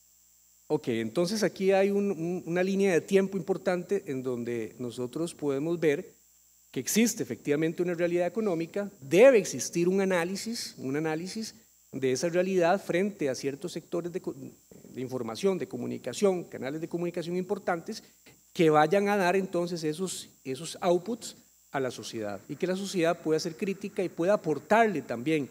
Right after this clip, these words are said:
y que el Estado sea receptor de alguna manera de, del cuidado, obviamente, de temas económicos que son tan importantes. Un ejemplo,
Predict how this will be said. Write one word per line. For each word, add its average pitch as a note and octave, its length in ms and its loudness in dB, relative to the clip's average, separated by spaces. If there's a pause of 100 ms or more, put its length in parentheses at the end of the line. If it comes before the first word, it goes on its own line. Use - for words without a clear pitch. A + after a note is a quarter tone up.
y C#3+ 80 -10
que C3+ 100 -6
el B2+ 60 -4
Estado E3 360 0
sea F3+ 200 -2
receptor E3 520 0 (380)
de C#3+ 120 0
alguna C3+ 300 0
manera C3+ 440 0 (580)
de, C3 400 0
del B2+ 240 -2
cuidado, G3+ 400 6 (240)
obviamente, B2 580 -6
de A#2 180 -8
temas B2 340 -6
económicos B2 520 -6
que G#2 120 -14
son G#2+ 160 -12
tan A#2+ 160 -8
importantes. - 760 -12 (300)
Un A#3 180 8
ejemplo, B3+ 560 6